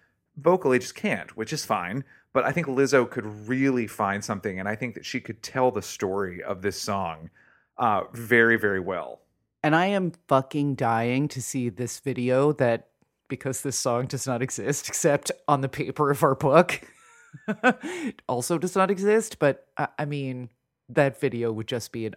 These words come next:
Speaker 2: all-timer, <laughs> truly.
Speaker 1: Oh my God, yes. And honestly, like, again, no one has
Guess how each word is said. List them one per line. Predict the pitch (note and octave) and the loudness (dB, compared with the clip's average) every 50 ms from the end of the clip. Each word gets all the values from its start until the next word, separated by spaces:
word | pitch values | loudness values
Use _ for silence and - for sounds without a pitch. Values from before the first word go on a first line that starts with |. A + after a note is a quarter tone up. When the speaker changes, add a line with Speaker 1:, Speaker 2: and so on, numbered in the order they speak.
| _ | _
Speaker 2:
all-timer, | - G#2+ G#2+ A2 - - C#3+ A#2 A2+ E3 C3+ - E3+ A#2 B2 | -4 -4 -4 -4 -2 0 0 2 2 0 -2 -2 -6 -8 -8
<laughs> | - | -10
truly. | - - - A#2+ A2+ F#2+ G2+ G2 G2 G2+ G#2+ - _ - - - - _ _ _ _ _ - | -10 -10 -8 -8 -8 -6 -8 -8 -8 -8 -10 -12 _ -20 -20 -20 -20 _ _ _ _ _ 4
Speaker 1:
Oh | F3 D#3+ | 4 6
my | C#3 B2 | 6 6
God, | A#2 B2 G#2+ F#2 E2 - | 6 6 4 4 2 4
yes. | A#2+ C#3 C3 A2 G2+ - - - - - - - _ | 8 8 8 8 6 2 -4 -10 -14 -20 -20 -8 _
And | - A#3 A3 - | -4 -2 -2 0
honestly, | A3+ A#3+ B3+ B3+ - - A3+ G3+ | 0 0 0 0 0 0 -2 0
like, | F#3 F#3+ F#3 F#3+ - - | 0 0 -2 -2 -4 -6
again, | F#3+ F3 A3 A#3 G#3 D3 A#2 - _ _ _ _ - | 0 2 4 4 4 2 0 -4 _ _ _ _ -6
no | D#3 E3 F3+ G#3 A3+ | -2 0 2 4 4
one | A#3 A#3 A#3 A#3 A3 G#3 G3 | 4 4 2 2 2 2 2
has | F#3+ E3+ F#3+ F#3+ F#3 F3 | 0 -2 -4 -4 -6 -4